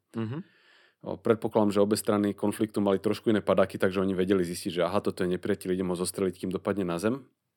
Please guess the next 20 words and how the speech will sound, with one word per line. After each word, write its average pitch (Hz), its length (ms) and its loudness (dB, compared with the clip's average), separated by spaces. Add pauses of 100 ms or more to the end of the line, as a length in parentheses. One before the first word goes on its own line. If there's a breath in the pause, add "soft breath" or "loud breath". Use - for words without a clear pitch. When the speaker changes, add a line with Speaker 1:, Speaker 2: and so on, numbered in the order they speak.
(160)
Speaker 2:
Takže 107 200 -2
on 143 120 4
si 156 100 -4
vymyslel 127 340 0
takýto 120 320 -2
chytrý 101 300 -4
plán, 120 520 0
že 101 460 2 (520)
otvorím 131 400 2
padák, 110 380 6
až - 500 0
budem 113 260 2
trošku 101 300 0
nižšie, 98 260 -2
keď 101 160 -2
sa 104 80 -2
vzdialím 92 340 0
od 90 80 -4
tej 92 120 -4
bitky. 85 320 -10